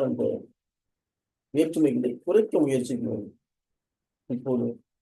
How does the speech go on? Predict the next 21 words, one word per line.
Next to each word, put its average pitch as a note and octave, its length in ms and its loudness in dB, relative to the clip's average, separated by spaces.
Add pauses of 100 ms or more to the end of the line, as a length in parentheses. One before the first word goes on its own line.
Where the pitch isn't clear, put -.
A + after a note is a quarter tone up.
(400)
இந்த C3+ 120 4
அரசாங்கம் C#3 460 4
என்ன B2+ 100 2
செய்கிறது? A2+ 420 -4 (440)
ஆசிரியர்கள் D3 580 2
துறையை C3 260 0
எடுத்தீங்கன்னா, A#2+ 540 0 (880)
ஒரு C3+ 100 4
ஆசிரியர் D3 460 4 (300)
அங்கே B2+ 200 -2
நிரந்தர C#3+ 400 4
பணியை C3 340 0 (880)
இருக்கிறார். A2+ 480 0 (1400)
சில D#3 180 4
ஆசிரியர்களை D#3+ 580 0
அவர்கள் B2 380 2
தற்காலிகமாக B2+ 680 4 (280)
அங்கே A2 220 -6 (500)
பணி C#3+ 180 2
நியமனம் A#2+ 380 0
செய்கிறார். A2 420 -2